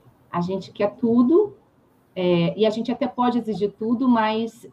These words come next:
sem nos cobrar que seja dentro do padrão dos outros, né?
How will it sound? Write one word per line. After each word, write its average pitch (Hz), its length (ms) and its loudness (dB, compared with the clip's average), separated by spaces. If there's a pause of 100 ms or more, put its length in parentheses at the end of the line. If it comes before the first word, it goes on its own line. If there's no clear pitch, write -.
(240)
sem 240 180 -2
nos 247 200 -2
cobrar 202 600 -4
que 247 100 -8
seja 214 560 0
dentro 208 360 -6
do - 140 -18
padrão 185 680 -4
dos 233 240 -4
outros, 240 680 -2
né? 185 380 -6